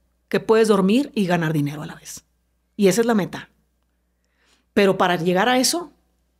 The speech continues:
hay que trabajarle. Aquí no es magia, ni es de la noche a la mañana, ni es apretando un botón para hacerte rico. Es trabajo,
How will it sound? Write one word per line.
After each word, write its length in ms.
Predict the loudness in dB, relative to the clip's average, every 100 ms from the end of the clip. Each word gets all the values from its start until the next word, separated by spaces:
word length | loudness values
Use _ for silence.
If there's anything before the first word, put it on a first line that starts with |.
| _
hay 160 | -10 -8
que 120 | -6
trabajarle. 640 | -4 -4 -4 -6 -8 -12 _ _ _ _ _ _ _ _
Aquí 260 | -8 -2 0
no 160 | 2
es 280 | 2 0 0
magia, 460 | 0 0 0 2 2
ni 160 | 2
es 80 | 0
de 60 | -2
la 80 |
noche 220 | -2 -2 -2
a 40 |
la 60 | -2
mañana, 340 | -2 -2 -2
ni 100 | -2
es 100 | -2
apretando 420 | -4 -4 -2 0
un 80 | 2
botón 280 | 0 -2 -4
para 80 | -4
hacerte 280 | -6 -4 -4
rico. 420 | -4 -6 -12 -14 _ _ -4
Es 320 | 0 0 -4 -16 _ _ _ -4
trabajo, 720 | -2 -2 -4 -2 0 -2